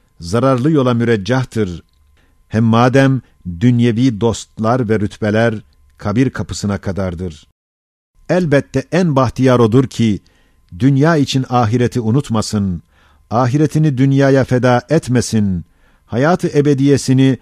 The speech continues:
hayat-ı dünyeviye için bozmasın, malayani şeylerle ömrünü telef etmesin, kendini misafir telakki edip,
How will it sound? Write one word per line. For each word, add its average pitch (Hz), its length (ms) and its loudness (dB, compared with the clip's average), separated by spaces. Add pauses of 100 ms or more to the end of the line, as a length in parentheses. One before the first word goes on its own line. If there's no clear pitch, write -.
hayat-ı 127 560 -2
dünyeviye 123 500 0
için 107 400 -2
bozmasın, 107 720 0 (520)
malayani 135 800 2
şeylerle 135 640 0
ömrünü 127 420 2
telef 117 460 -2
etmesin, 104 640 -2 (640)
kendini 127 440 -2
misafir 147 500 0
telakki 135 480 0
edip, 131 300 0